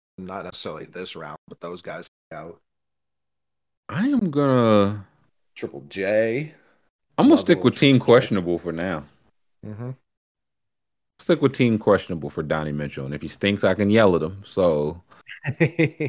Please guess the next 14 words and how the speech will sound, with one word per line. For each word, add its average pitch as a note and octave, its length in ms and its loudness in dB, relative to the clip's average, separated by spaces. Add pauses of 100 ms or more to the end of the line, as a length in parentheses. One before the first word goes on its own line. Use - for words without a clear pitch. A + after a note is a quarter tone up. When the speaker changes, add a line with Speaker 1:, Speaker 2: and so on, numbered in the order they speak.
(500)
Speaker 2:
uh, G2+ 60 4
<laughs> A#2+ 360 4
home C#3+ 240 6
run C#3 100 6
of A#2 80 4
a A2 60 -2
pick B2 200 0
for F#2 160 -2
Whiskers. G2+ 600 -4 (1300)
The F2 220 -4
Ant-Man, F2+ 680 0
Scoob, F2 440 -6
I'll, F#2 380 -6 (1300)
decent. A2 340 0